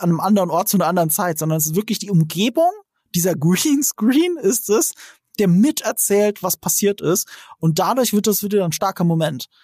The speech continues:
So, und das sind die Unterschiede zwischen, wie kann ich es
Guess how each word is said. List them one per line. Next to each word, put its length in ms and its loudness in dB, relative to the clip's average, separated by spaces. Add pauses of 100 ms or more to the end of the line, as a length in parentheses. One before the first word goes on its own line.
(280)
So, 200 0
und 160 -2
das 120 0
sind 240 0
die 80 2
Unterschiede 580 0
zwischen, 440 -2 (180)
wie 180 2
kann 260 0
ich 200 0
es 340 -2